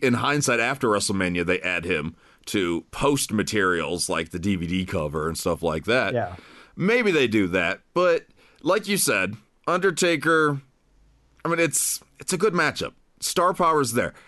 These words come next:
Speaker 1: What's on the line, though? If it's Undertaker's last match, okay, it's your last chance to see Undertaker. Doesn't matter if he wins or loses. You're just enjoying him before he goes away.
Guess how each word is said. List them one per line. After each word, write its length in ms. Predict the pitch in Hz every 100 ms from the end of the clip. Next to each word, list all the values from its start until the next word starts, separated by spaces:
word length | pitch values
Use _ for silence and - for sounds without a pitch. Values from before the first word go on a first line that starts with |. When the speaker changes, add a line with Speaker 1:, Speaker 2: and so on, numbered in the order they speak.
| -
Speaker 1:
What's 320 | 120 170 180
on 160 | 160 147
the 100 | 131
line, 360 | 147 170 117
though? 240 | 90 64 73
If 140 | 104 135
it's 100 | 147
Undertaker's 540 | 170 151 160 143 127
last 320 | 143 135 123
match, 580 | 180 190 190 180 - - _ _ -
okay, 340 | 143 143 104
it's 120 | 95 127
your 100 | 113
last 280 | 127 135 -
chance 240 | 131 120
to 40 | -
see 140 | 117
Undertaker. 400 | 110 110 117 107
Doesn't 220 | 104 104 98
matter 180 | 107
if 80 | 98
he 40 | 104
wins 220 | 95 90
or 60 | 92
loses. 500 | 127 135 101 104 87
You're 120 | 101
just 220 | 98 98
enjoying 640 | - 110 85 95 120 113 92
him 220 | 101 95
before 300 | 95 101 92
he 120 | 87
goes 280 | 78 78 73
away. 420 | 92 139 107 65